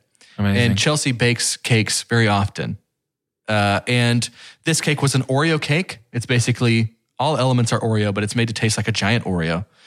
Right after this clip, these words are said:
Speaker 2: And then it had a, uh, mirror glaze
Speaker 1: Oh,
Speaker 2: on
Speaker 1: nice.
Speaker 2: top, which is
Speaker 1: Cool.
Speaker 2: like when you have that shininess, but she made it look like a galaxy,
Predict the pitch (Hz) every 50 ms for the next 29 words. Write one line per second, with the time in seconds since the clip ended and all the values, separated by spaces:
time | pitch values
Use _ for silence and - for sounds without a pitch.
0 | - - - - _ _ - 110 110 113 113 104 107 113 110 107 107 104 104 101
1 | 101 101 98 - _ _ _ _ _ _ _ _ - 107 104 101 98 95 95 92
2 | 92 101 104 - _ _ _ _ _ - - _ 117 120 120 123 127 131 135 131
3 | 127 135 135 135 139 139 151 151 147 - - - - _ _ _ _ _ _ _
4 | _ - - - - - 127 139 92 98 123 135 143 151 - - - 113 107 95
5 | 107 117 107 123 120 110 110 107 110 110 95 - - 117 107 113 123 131 131 -
6 | - 117 - - 123 123 120 117 95 123 120 - 113 101 110 104 98 - 95 104
7 | 104 107 101 - - - 107 104 104 98